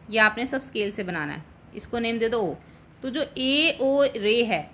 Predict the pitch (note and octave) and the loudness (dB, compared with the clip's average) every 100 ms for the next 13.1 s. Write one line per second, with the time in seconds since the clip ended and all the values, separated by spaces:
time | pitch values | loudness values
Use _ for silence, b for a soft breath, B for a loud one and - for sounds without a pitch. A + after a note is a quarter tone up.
0 | - F#3 G#3 A3 B3 F#3 G#3 A3+ C4 C#4 | -10 -8 -6 -4 -4 -4 -6 -2 -4 -2
1 | A3+ A3+ G#3+ G#3 G3 G#3+ C4+ - G#3 G#3 | 0 2 4 2 2 -2 -4 -6 -6 -6
2 | - - - A3+ B3+ G#3+ G#3 G#3 A3 G3+ | -8 -14 -6 -2 -2 0 -2 -2 -6 -4
3 | G#3 F#3 F3+ G#3+ A#3+ - A3+ A3 C4+ C#4 | -2 -2 -2 -2 -2 0 0 2 2 4
4 | A3+ G3 F3+ G3 D4+ - - - - - | 4 2 2 0 -2 -10 -20 -20 -20 -20
5 | - G#3 G#3+ C4+ - G#3 F#3+ - D3 - | -12 -4 0 0 0 0 -2 -4 -10 -12
6 | - - - - - - - - - - | -20 -20 -20 -20 -20 -20 -20 -20 -20 -20
7 | - - - C4+ D#4+ D4 - - - B3 | -20 -20 -8 0 0 0 -4 -20 -10 -6
8 | B3+ C#4 B3 B3+ C4+ C4+ C#4+ - A3 G#3+ | -2 0 2 0 2 2 2 0 -4 -2
9 | G#3+ G#3 F#4 D4+ F#3+ E3+ F3 F3+ - G3 | 2 2 2 2 0 -2 -2 -8 -6 -6
10 | B3+ F#3 E3+ - C#3 - - - - - | -4 -4 -8 -10 -16 -18 -20 -20 -20 -20
11 | - - - - - - - - - - | -20 -20 -20 -20 -20 -20 -20 -20 -20 -16
12 | - A#3+ A#3+ A#3 A#3 C#4 D4+ C4 A3+ A3 | -6 0 2 2 2 2 2 4 4 4